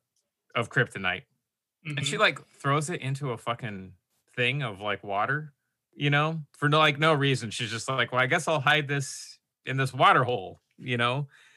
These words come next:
Speaker 1: But you also have, like, Wonder Woman there, who's, like, really kinda kicking the shit out of Doomsday, right? She's, like,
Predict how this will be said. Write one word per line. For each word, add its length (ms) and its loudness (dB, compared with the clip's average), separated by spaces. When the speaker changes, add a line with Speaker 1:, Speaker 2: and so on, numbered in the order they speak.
Speaker 1:
But 180 0
you 160 2
also 300 4
have, 320 2
like, 400 -2
Wonder 340 2
Woman 340 -4
there, 380 -8
who's, 180 -2
like, 340 -2
really 280 2
kinda 360 -2
kicking 420 -6
the 100 -4
shit 400 -4
out 140 -2
of 120 -8
Doomsday, 680 -10
right? 200 2
She's, 220 0
like, 280 4